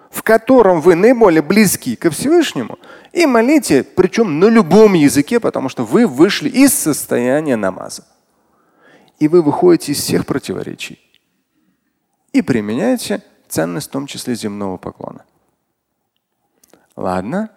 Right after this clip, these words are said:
это первое, что они взяли. Хорошо. То есть здесь земной поклон вообще. Ладно. Второй хадис. Здесь, эм, так,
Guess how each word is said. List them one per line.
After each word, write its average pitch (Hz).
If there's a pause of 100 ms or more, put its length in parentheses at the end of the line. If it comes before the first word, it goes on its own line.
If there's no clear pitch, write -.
(120)
это 214
первое, 113
что -
они 95
взяли. - (560)
Хорошо. - (1200)
То -
есть 98
здесь 143
земной 147
поклон 139
вообще. 123 (140)
Ладно. 113 (380)
Второй 214
хадис. - (1400)
Здесь, 170
эм, 123 (880)
так, -